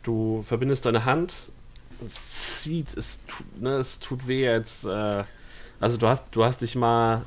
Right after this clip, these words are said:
am, am, wie gesagt, du, dich hat schon mal eine Ratte gebissen und du hast dich auch schon mal an Mamas Ofen verbrannt. Und das hier fühlt sich an wie eine fiese Kombination aus beidem, während du das verbindest. Du weißt genau, okay, das,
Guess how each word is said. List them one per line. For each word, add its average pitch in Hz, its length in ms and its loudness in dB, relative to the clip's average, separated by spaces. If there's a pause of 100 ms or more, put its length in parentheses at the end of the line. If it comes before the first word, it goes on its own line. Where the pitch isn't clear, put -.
(120)
am, 107 540 2 (220)
am, 98 680 0 (480)
wie 117 60 -8
gesagt, 107 200 0
du, 101 200 -4
dich - 340 -10
hat 117 160 4
schon 131 100 2
mal 117 100 6
eine 101 120 4
Ratte 120 220 2
gebissen 127 600 0 (160)
und 101 160 -2
du 101 40 0
hast 98 140 -2
dich 95 120 -4
auch 101 80 -4
schon 110 160 0
mal 104 200 2
an 98 120 0
Mamas 104 320 0
Ofen 117 260 0
verbrannt. 117 540 2 (500)
Und 110 120 0
das 104 160 2
hier 110 140 0
fühlt 110 160 -2
sich 104 180 -4
an 98 160 0
wie 101 60 0
eine 98 120 0
fiese 104 320 -2
Kombination 92 580 0
aus 90 140 -4
beidem, 90 420 -2 (760)
während 95 200 0
du 95 40 -8
das 98 160 -2
verbindest. 104 600 -2
Du 101 120 -8
weißt 101 200 -2
genau, 101 340 2
okay, 104 480 2 (480)
das, - 440 -10